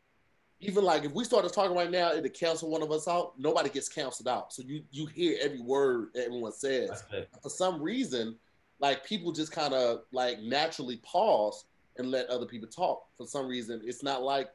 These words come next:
Speaker 1: Zoom. Like, I don't know what the, the video aspect does to where we end up talking over each other, but this is
Speaker 2: Mm-hmm.
Speaker 1: something completely different, man. And when I get my invites, I'll send you one,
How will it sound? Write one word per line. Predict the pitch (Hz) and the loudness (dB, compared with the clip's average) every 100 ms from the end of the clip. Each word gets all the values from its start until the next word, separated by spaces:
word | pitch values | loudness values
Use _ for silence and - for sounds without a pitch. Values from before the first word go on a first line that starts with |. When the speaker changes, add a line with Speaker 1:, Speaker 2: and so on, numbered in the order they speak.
| - | -20
Speaker 1:
Zoom. | - 131 202 147 110 | -8 -2 -2 -2 -4
Like, | 107 98 | -6 -6
I | 110 | -6
don't | 120 | -4
know | 127 117 | -2 -4
what | 110 120 139 | -2 -2 -2
the, | 123 117 - | -2 -6 -8
the | 110 - | -10 -4
video | 139 156 135 120 | -2 0 0 0
aspect | 120 113 - 120 104 | -2 -6 -6 -8 -4
does | 120 131 117 - | 0 0 0 -6
to | |
where | 107 110 | -6 -4
we | 107 113 113 | -4 -8 -8
end | 107 | -8
up | - | -8
talking | 117 110 | -8 -8
over | 113 123 | -6 -6
each | 117 | -8
other, | 110 104 - | -8 -8 -8
but | 104 - _ _ _ _ | -8 -8 _ _ _ _
this | 147 156 | -4 -2
is | 135 104 117 | -4 -6 -8
Speaker 2:
Mm-hmm. | 117 113 _ _ _ 147 | -8 -12 _ _ _ -2
Speaker 1:
something | 143 120 | -2 -6
completely | 120 127 135 117 | -10 -6 -6 -6
different, | 101 131 - 101 | -4 -4 -2 -6
man. | 104 104 | -4 -4
And | 107 | -2
when | 127 | 0
I | 147 | 0
get | 135 143 | 0 -2
my | 120 131 | -2 -2
invites, | 165 131 117 117 | -2 0 0 0
I'll | 123 | -4
send | 117 175 185 127 | -4 -4 -4 -4
you | 107 | -6
one, | 107 98 | -4 -6